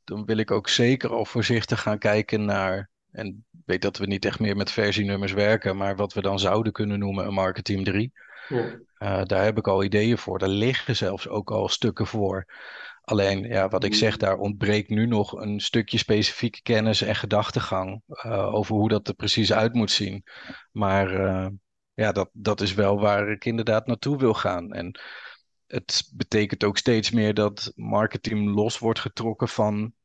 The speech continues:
Speaker 1: ehm, van het geheel, zeg
Speaker 2: Ja.
Speaker 1: maar. En het klinkt misschien een beetje vaag, omdat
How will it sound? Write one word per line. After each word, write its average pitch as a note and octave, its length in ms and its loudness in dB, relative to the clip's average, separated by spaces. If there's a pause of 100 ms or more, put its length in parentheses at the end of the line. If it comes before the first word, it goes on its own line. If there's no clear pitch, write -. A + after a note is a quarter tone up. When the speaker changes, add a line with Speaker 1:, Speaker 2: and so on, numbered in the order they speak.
(220)
Speaker 1:
ehm, G#2 680 -4 (720)
van A#2 260 -2
het A2+ 140 2
geheel, G2 760 0
zeg G#2 280 0
Speaker 2:
Ja. G#2+ 60 -4
Speaker 1:
maar. F#2+ 280 -4 (1040)
En G2+ 420 -4
het - 80 -16
klinkt B2 200 2
misschien B2 220 2
een A2+ 60 2
beetje A2 240 2
vaag, A2+ 420 -2
omdat G#2+ 360 -2